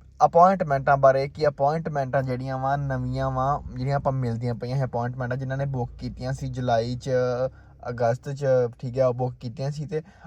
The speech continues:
ਅਪਾਇੰਟਮੈਂਟਾਂ ਮਿਲਣੀਆਂ ਜਿਹੜੀਆਂ ਵਾ ਕਿੱਥੋਂ ਤੱਕ ਮਿਲ ਗਈਆਂ, ਮਤਲਬ ਕਿ ਕਿੰਨਾ ਰੈਫਰੈਂਸ ਨੰਬਰ ਕਲੀਅਰ ਕਰਤਾ ਵਾ, ਕਿਉਂਕਿ ਵੀ ਐਫ ਐਸ ਜਿਹੜਾ ਵਾ ਉਹ ਪਟਾਕੇ ਪਾਈ ਜਾਂਦਾ ਵਾ, ਅਪਾਇੰਟਮੈਂਟਾਂ ਠਾ ਤੇ ਠਾ ਦੇਈ ਜਾਂਦਾ ਵਾ।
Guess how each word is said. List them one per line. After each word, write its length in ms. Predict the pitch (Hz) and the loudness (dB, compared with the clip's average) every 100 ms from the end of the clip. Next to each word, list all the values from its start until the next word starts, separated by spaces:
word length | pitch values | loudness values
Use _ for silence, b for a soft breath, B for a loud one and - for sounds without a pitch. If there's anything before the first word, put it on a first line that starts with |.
| B | B
ਅਪਾਇੰਟਮੈਂਟਾਂ 680 | 135 160 180 190 165 147 156 | 2 4 4 4 2 6 4
ਮਿਲਣੀਆਂ 520 | 160 143 139 135 139 | 4 -2 -2 -2 0
ਜਿਹੜੀਆਂ 260 | 139 143 147 | -2 -2 -4
ਵਾ 140 | 143 156 - | -2 -2 -4
ਕਿੱਥੋਂ 260 | 170 196 180 | -6 -2 2
ਤੱਕ 180 | 165 | 2
ਮਿਲ 220 | 160 127 123 | 0 -2 -2
ਗਈਆਂ, 260 | 127 131 | -2 -2
ਮਤਲਬ 180 | 139 131 | -2 -4
ਕਿ 60 | 135 | -6
ਕਿੰਨਾ 300 | - 147 147 143 | -8 0 4 6
ਰੈਫਰੈਂਸ 360 | 139 147 151 | 4 2 -4
ਨੰਬਰ 260 | 147 139 135 | -2 0 0
ਕਲੀਅਰ 340 | - 123 139 | 0 -2 -2
ਕਰਤਾ 400 | 139 117 - 131 | 2 0 2 2
ਵਾ, 120 | 131 | 2
ਕਿਉਂਕਿ 220 | 131 131 139 | 2 -4 -6
ਵੀ 200 | 120 120 | -4 -2
ਐਫ 180 | 135 147 | 0 -2
ਐਸ 140 | 139 | -4
ਜਿਹੜਾ 260 | 123 117 123 | -4 -2 0
ਵਾ 160 | 127 | 0
ਉਹ 140 | 127 127 | 0 -2
ਪਟਾਕੇ 380 | 117 117 - 127 | -4 -6 -4 -4
ਪਾਈ 200 | 110 110 | -4 -4
ਜਾਂਦਾ 320 | 113 117 120 | -6 -4 -2
ਵਾ, 180 | 123 127 b b 123 | -2 -4 b b -6
ਅਪਾਇੰਟਮੈਂਟਾਂ 680 | 123 131 139 139 131 123 127 | -2 -2 -2 -4 -2 -2 -4
ਠਾ 260 | 135 113 | 0 0
ਤੇ 120 | 127 139 | 2 -2
ਠਾ 240 | 135 127 | -4 -4
ਦੇਈ 260 | 127 110 104 | -4 -4 -6
ਜਾਂਦਾ 280 | 98 101 113 | -6 -4 -2
ਵਾ। 140 | 139 | -2